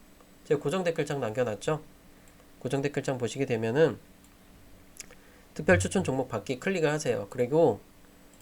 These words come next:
보유 종목 진단 요렇게 남겨주세요. 그 여러분들이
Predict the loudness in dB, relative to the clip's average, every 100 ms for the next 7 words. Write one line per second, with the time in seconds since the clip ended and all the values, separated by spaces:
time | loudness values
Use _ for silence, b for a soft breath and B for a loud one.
0 | -20 -20 -20 -20 -20 -20 -2 4 6 8
1 | 8 6 2 2 4 4 4 -2 -8 -20
2 | -20 -20 -20 -20 -20 -20 -20 -20 -20 -20
3 | -20 -10 -6 -2 -2 -2 -4 -6 -4 -6
4 | -8 -14 -20 -20 -20 -6 4 8 10 10
5 | 8 6 2